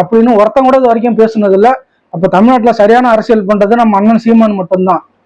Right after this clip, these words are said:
நானும் யோசிப்பேன், சரியான அரசியல் தானே நம்ம அண்ணன் எடுத்து வைக்கிறாரு, அப்புறம் ஏன் நம்மளை விமர்சிக்கிறாங்க, எதுக்கு இவனால ஏத்துக்க முடியல நம்ம அரசியலை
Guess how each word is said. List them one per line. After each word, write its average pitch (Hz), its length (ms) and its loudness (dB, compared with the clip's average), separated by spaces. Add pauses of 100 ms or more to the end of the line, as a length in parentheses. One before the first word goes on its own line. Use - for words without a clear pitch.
(480)
நானும் 247 280 2
யோசிப்பேன், 247 300 0
சரியான 254 380 0
அரசியல் 240 300 0
தானே 240 160 0
நம்ம 226 160 0
அண்ணன் 220 160 2
எடுத்து 214 220 0
வைக்கிறாரு, 190 280 2
அப்புறம் 190 320 0
ஏன் 254 60 0
நம்மளை 208 300 0
விமர்சிக்கிறாங்க, 185 760 -2 (380)
எதுக்கு 247 360 0
இவனால 220 420 2
ஏத்துக்க 226 200 0
முடியல 185 280 0
நம்ம 170 240 -4
அரசியலை 170 420 0